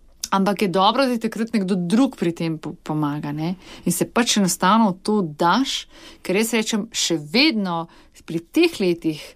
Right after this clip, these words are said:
lahko ustvariš, ne, čisto novo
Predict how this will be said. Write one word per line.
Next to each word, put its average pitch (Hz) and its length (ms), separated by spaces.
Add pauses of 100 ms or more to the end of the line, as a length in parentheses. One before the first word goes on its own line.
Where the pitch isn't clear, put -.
(200)
lahko - 380
ustvariš, 175 800 (1200)
ne, 170 300
čisto 269 500
novo 175 440